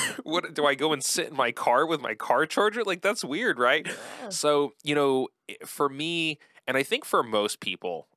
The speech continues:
Speaker 1: uh, you know, those thoughts kinda creep in,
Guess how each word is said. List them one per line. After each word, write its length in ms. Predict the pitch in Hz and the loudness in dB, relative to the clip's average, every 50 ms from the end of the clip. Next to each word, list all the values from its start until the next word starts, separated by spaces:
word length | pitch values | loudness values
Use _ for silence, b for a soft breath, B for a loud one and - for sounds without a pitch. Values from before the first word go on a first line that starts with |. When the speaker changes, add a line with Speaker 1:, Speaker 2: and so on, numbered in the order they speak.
| _ - | _ -10
Speaker 1:
uh, 320 | 95 92 90 82 76 69 55 - - - _ | -10 -8 -8 -10 -12 -16 -18 -20 -20 -20 _
you 100 | - 127 | -8 -4
know, 140 | 117 113 110 | -2 -2 0
those 320 | 107 123 123 135 - - - | 2 2 0 2 0 0 0
thoughts 280 | - 117 117 - - | 2 2 2 0 -2
kinda 260 | - - - 113 107 - | -4 -2 0 0 0 -2
creep 360 | - - - 107 98 - - | -2 -2 -2 -2 -2 -2 -4
in, 220 | 95 92 87 80 | -6 -6 -6 -8